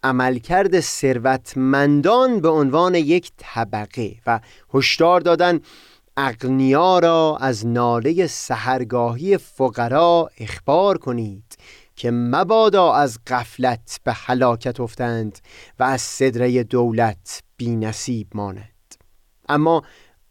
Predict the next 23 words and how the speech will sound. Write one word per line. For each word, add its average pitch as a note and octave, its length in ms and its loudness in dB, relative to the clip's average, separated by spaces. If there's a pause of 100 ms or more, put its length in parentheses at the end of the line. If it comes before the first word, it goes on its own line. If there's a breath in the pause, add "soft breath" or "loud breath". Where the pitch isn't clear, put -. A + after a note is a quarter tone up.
(100)
از C#3 220 0
اون B3 240 4
سو C3+ 400 -4
در D3 180 0
چندین D#3 960 -2 (140)
اثر A3 520 0 (360 loud breath)
از D3+ 160 0
افراد F#3+ 460 2
صاحب D#3 540 2
مالی A3+ 480 2
نام A3+ 300 2
بردن G#3+ 340 2
که G3 120 -2
از D3 180 -2
هر A#3+ 480 -2 (100)
گونه A3+ 400 0
دلبستگی F3 720 0
نسبت D3+ 360 0
به C#3 120 2
مال E3 380 2 (280 soft breath)
وارسته C3 600 2
بودن A#2+ 300 -2
و A#2 160 -2